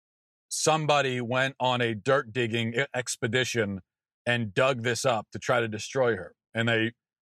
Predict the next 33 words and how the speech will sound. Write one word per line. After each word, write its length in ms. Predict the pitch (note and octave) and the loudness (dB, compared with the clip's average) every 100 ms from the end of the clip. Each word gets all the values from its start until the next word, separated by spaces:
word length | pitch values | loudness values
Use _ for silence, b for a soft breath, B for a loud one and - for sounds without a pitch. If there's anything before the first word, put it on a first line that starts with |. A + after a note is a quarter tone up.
| _ | _
you 100 | A2+ | 2
know, 80 | A2 | 4
went 200 | B2 B2 | 2 0
sifting 600 | - D#3 C#3 - C3+ A#2+ | 0 0 0 0 -2 -2
through 480 | - B2+ A#2+ A2 G2+ _ _ _ _ | 0 2 4 2 -2 _ _ _ _
and 320 | A#2+ A#2+ A#2+ A#2 | 0 0 2 2
they 140 | A#2+ | 2
went 260 | B2 B2+ A2+ | 2 -2 -2
through 120 | B2+ | 0
the 140 | A#2+ | 2
effort 360 | A#2+ A#2 A#2 A2+ | 2 2 -2 -2
to 100 | A2+ | 0
go 180 | A2+ A2+ | 0 0
find 460 | - A#2+ B2 A#2+ | 0 0 2 0
this 200 | A#2 - | 0 -2
thing 320 | - A#2+ A#2 | -2 0 0
from 120 | A2 A#2 | -2 0
a 60 | |
long 180 | A2 A2 | 0 0
time 240 | - A#2 | -4 -2
ago 340 | A2+ A2 G#2 F#2 _ _ _ _ _ | 2 4 4 0 _ _ _ _ _
and 180 | A#2 A2+ | 0 2
use 220 | B2 A#2 | 2 2
it 80 | A2 | -2
against 440 | G2+ B2+ C#3 - | 2 0 0 0
her. 200 | A2+ G#2 - _ _ _ _ _ _ - | 2 0 -2 _ _ _ _ _ _ -2
And 320 | B2+ C3 B2+ | 0 0 2
let's 220 | C#3+ - | 0 2
say 160 | D3+ B2 | -2 2
that 240 | C#3 D#3 | 0 0
were 140 | B2+ | -2
to 60 | A2+ | -2
happen, 640 | A2+ A2 A2 A2 G#2+ G#2+ | 0 0 0 -2 -2 -4